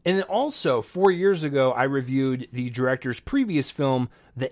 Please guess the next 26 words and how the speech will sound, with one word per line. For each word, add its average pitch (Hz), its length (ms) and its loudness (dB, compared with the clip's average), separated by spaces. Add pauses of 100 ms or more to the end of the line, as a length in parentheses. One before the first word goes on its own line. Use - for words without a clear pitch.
(120)
Endless, 160 720 0
which 143 280 -2
has 127 120 -2
definitely 185 520 0
got 160 120 2
a 143 40 2
lot 135 240 2
of - 180 -10
critical 151 420 -2
acclaim. 147 500 -2 (460)
And 160 400 0 (760)
if 170 160 0
you 240 80 6
find 233 260 4
that 214 120 4
review 151 340 0
on 160 80 -2
my 127 100 0
channel, 143 480 0
I 151 140 2
was 170 160 -2
kind 220 180 0
of 160 100 0
lukewarm 147 600 0
to 190 200 4
it. 196 220 4